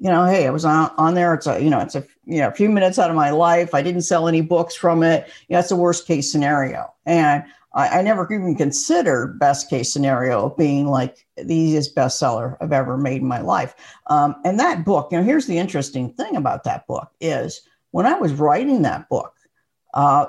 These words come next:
it was actually my, was it my third book? It was actually my second book, actually. Yes, 'cause actually I wrote it as a self-published book, and then a major publisher picked it up, you know, after. So I went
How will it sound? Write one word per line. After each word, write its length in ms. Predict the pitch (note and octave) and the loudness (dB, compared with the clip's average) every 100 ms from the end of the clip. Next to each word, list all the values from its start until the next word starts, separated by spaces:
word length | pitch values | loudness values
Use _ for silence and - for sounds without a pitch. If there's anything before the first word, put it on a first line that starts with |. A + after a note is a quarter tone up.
| - | -2
it 180 | - F#3+ | -4 0
was 300 | F3 E3 D#3+ | 0 2 0
actually 500 | C#3 - E3+ D3+ C#3+ | 0 -2 -4 0 0
my, 540 | C#3 C3+ B2 C#3 D#3+ - _ _ _ _ _ _ _ _ _ _ _ _ - - | 2 0 0 -4 -8 -14 _ _ _ _ _ _ _ _ _ _ _ _ -20 -12
was 160 | D#3 - | -8 -8
it 60 | |
my 100 | - E3 | -10 -12
third 480 | _ G#3+ A#3+ B3 | _ -6 -4 -4
book? 120 | C4 G#3+ | -6 -4
It 100 | F3+ | -2
was 160 | E3 | 0
actually 220 | A#3 C4 G3+ | -2 -2 -2
my 80 | D#3 | -2
second 540 | - F#3+ F3 G3 E3 | -2 0 0 0 0
book, 320 | F#3 - - - | 0 -2 -6 -12
actually. 500 | D#3+ - E2 - _ | -12 -10 -10 -12 _
Yes, 400 | E3+ D#3+ - - | -2 0 0 -4
'cause 160 | F3+ F3 | -4 0
actually 360 | G3+ G3+ E3+ C3 | -2 -2 -2 0
I 100 | B2+ | 0
wrote 300 | D#3+ F3+ F#3 | 0 0 0
it 100 | C3+ | -2
as 140 | B2 | -2
a 80 | A2 | -4
self-published 800 | - F3+ G3 F#3+ D3+ C#3 C#3 C#3+ | 0 0 0 -2 -4 -4 -6 -4
book, 200 | C3 C3+ | -4 -2
and 80 | |
then 80 | C#3 | -2
a 60 | C#3 | 0
major 320 | C#3 C#3 C3+ | 0 -2 -4
publisher 400 | D3 B2 C3+ B2+ | -2 -2 -4 -8
picked 240 | C3+ C3+ C#3+ | -8 -6 -2
it 100 | C3 | 0
up, 300 | B2+ - _ _ | -2 -6 _ _
you 80 | D3+ | -4
know, 180 | G#2+ - | -4 -4
after. 520 | C#3 D3 - G2+ - - | -2 -2 -4 -10 -10 -10
So 160 | - D3+ | -2 0
I 80 | |
went 260 | F3+ F#3 | 0 -2